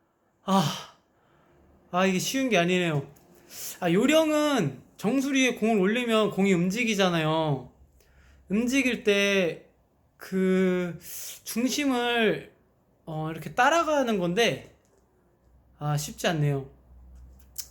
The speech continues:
차라리 여기 헤드 이마 위에 올리는 거는 쉽거든요. 왜냐면 눈을 뜨고 이마 위에 올리는 거는,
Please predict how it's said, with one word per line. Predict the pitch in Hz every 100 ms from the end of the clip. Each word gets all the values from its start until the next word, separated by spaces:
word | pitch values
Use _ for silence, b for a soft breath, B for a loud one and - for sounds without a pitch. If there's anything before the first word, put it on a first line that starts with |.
| - _ b b
차라리 | - - 277 294 269 247 240 190
여기 | 175 175
헤드 | 202 277 285 269 254 247 240 202 -
이마 | 185 220 277 269
위에 | 220 214
올리는 | 190 190 226 220 202
거는 | 196 180 180 180 160 131 - _ _
쉽거든요. | - - 277 269 208 175 170
왜냐면 | 135 180 208 180
눈을 | 156 220 226
뜨고 | 254 233 269 339 B B B B
이마 | 190 226 240
위에 | 220
올리는 | 196 175 196 214 202
거는, | 190 180 175 170 135